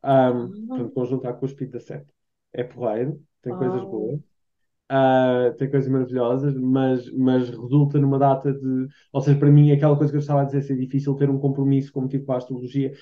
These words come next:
Speaker 1: destes exercícios que eu tento fazer para não estar constantemente a mudar de coisas, não estar constantemente a mudar de assunto, não estar constantemente a mudar de círculo de amigos. Eu tenho uma, uma coisa muito, um impulso muito grande na direção de resistir, por assim dizer,
Speaker 2: Uhum.
Speaker 1: ahm,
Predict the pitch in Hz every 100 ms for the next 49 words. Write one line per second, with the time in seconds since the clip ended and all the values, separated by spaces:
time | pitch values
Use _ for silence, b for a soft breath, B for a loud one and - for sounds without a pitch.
0 | B - 143 143 147 143 - 151 147 147
1 | 147 139 139 139 139 139 127 135 135 127
2 | 135 139 135 127 127 117 - 123 120 117
3 | 117 120 117 131 123 131 127 123 123 120
4 | 120 117 - b b b 135 135 - 147
5 | 135 135 127 131 127 127 139 123 135 131
6 | 127 120 127 127 156 - 135 - 131 127
7 | 131 123 120 123 131 127 - 123 139 123
8 | - 139 135 131 131 127 127 123 143 139
9 | 139 - 131 147 143 143 135 127 117 110
10 | _ _ b b b - 131 123 131 127
11 | - 123 123 - 123 139 131 135 143 -
12 | - 139 127 - 117 - 127 117 110 123
13 | 120 - 208 202 214 190 131 131 120